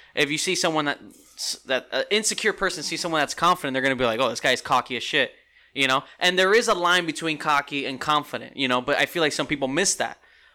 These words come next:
where a person can be confident an insecure person is gonna be like, "Oh, but why, why?" You know what I mean? It's really interesting how, instead of maybe being like, "You know what? That, that, that's such a good character to have," or, you know, kinda, like,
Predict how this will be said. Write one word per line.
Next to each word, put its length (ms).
where 420
a 60
person 300
can 260
be 100
confident 560
an 140
insecure 360
person 300
is 60
gonna 140
be 120
like, 200
"Oh, 140
but 300
why, 300
why?" 220
You 200
know 100
what 100
I 40
mean? 180
It's 180
really 200
interesting 360
how, 380
instead 360
of 80
maybe 320
being 300
like, 220
"You 80
know 100
what? 220
That, 200
that, 200
that's 160
such 160
a 60
good 200
character 360
to 80
have," 340
or, 180
you 100
know, 140
kinda, 280
like, 260